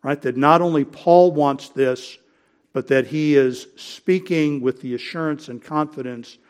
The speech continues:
that the Lord Jesus wants this. He wants his people to be united. And he wants a unity that looks like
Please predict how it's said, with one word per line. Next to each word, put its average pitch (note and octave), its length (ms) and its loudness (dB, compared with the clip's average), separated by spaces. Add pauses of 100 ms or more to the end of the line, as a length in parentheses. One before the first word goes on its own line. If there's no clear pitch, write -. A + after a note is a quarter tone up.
(340)
that C3+ 160 -4
the C#3 80 -4
Lord C3 320 0
Jesus D#3+ 640 -4
wants A#2+ 340 -10
this. A#2 400 -12 (380)
He C3+ 160 -8
wants C#3 420 -2
his - 180 -6
people C3 880 -2 (400)
to C#3+ 140 -8
be B2+ 500 -4
united. B2+ 920 -4
And A#2+ 180 -8
he C#3+ 140 -2
wants D3+ 420 0
a G3+ 60 -4
unity F3 600 -2
that C3 240 0
looks D3 480 -2
like A#2+ 440 -4